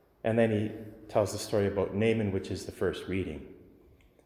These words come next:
For us today, we're called to increase in faith throughout the rest of the season of Lent as we prepare ourselves for the great celebration of Easter. Faith is at the heart of who we are. Let us always increase in faith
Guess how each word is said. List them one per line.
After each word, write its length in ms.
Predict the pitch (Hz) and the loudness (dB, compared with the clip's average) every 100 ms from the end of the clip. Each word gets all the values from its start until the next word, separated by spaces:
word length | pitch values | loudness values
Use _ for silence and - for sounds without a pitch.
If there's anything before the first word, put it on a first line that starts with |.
| - | 6
For 100 | 135 | 6
us 160 | 175 | 6
today, 400 | - 147 135 135 | 2 2 4 6
we're 140 | 127 113 | 4 2
called 340 | - 131 123 | 4 4 4
to 140 | 117 87 | 0 -4
increase 480 | 101 - 131 127 - | -2 0 0 -2 -6
in 260 | 117 107 101 | -4 -4 -6
faith 680 | - - 113 80 76 - - - - - - - | -6 0 0 0 -8 -14 -18 -20 -20 -20 -20 -8
throughout 280 | 110 98 95 | 2 4 4
the 80 | 98 | 4
rest 280 | 98 - | 4 2
of 100 | 101 | -4
the 60 | 90 | -4
season 440 | - 107 98 95 | -2 -2 -2 -2
of 140 | 87 85 | -4 -2
Lent 360 | 92 95 80 - - - - - - - | -2 -2 -4 -12 -20 -20 -20 -20 -10 -4
as 180 | 98 | -4
we 340 | - 92 90 92 - - - | -2 -2 -2 -6 -12 -10 -4
prepare 320 | 95 151 139 | 6 8 8
ourselves 400 | 110 - 107 101 | 6 2 0 0
for 80 | 101 | -4
the 100 | 95 | -2
great 280 | 107 101 | 0 0
celebration 540 | - 107 92 95 95 85 | 0 -2 0 -2 -2 -4
of 80 | 90 | -4
Easter. 360 | 104 - 82 90 - - - - _ _ _ _ _ _ | -6 -6 -10 -10 -16 -20 -20 -20 _ _ _ _ _ _
Faith 260 | - 143 139 | 6 6 6
is 160 | 127 127 | 2 2
at 120 | - | 2
the 60 | 107 | 0
heart 380 | - 131 131 | 4 4 4
of 100 | 113 | 0
who 120 | - 120 | -2 -2
we 200 | 104 98 | 0 0
are. 280 | 104 160 - - - - - - _ _ _ _ _ _ _ - | 0 -2 -6 -16 -20 -20 -20 -20 _ _ _ _ _ _ _ -8
Let 120 | 95 | -4
us 140 | 98 | -2
always 380 | - 117 131 131 | 4 6 6 2
increase 480 | 117 - 143 165 - | -2 0 0 0 0
in 100 | 98 | -4
faith 480 | - 82 87 87 | -2 -4 -4 -8